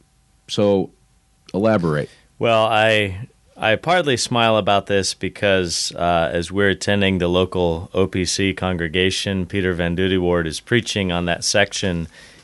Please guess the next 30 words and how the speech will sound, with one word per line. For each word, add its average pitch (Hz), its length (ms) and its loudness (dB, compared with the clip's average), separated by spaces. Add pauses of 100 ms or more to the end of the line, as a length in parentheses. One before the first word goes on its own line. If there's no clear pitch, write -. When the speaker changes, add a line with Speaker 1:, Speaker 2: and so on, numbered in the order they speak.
Speaker 2:
in 95 180 -4
Exodus 98 580 2
where 98 80 -2
the 85 80 -4
people 98 320 -2
start - 380 2
complaining, 92 680 0
so 92 180 -4
it's 87 160 -4
been 107 180 -4
a 90 80 -2
fresh - 320 0
topic 90 420 0
in 87 60 -4
our 85 100 -2
family. 87 540 -4
Speaker 1:
Mm-hmm. 90 540 2 (220)
Speaker 2:
And 101 220 0
also 110 440 0
one 104 120 0
of 104 60 0
my 98 100 2
students 98 560 -2
in, 90 260 -2
in 87 160 -6
homiletics 98 800 2 (360)
preached 107 300 -2
on 92 100 -2
the 82 60 -4
same 92 440 0